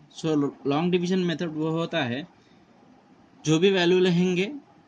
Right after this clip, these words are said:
उसको अपन क्या करेंगे, उसके बाद में अपन को point लगाना है first step में।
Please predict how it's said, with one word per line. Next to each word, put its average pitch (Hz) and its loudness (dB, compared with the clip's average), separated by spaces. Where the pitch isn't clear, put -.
उसको 151 -4
अपन 180 -2
क्या 165 -2
करेंगे, 165 -4
उसके 165 -2
बाद 160 -2
में 165 -4
अपन 160 -4
को 139 -10
point 147 -2
लगाना 151 -2
है 160 -4
first 156 -4
step 143 -4
में। 165 -4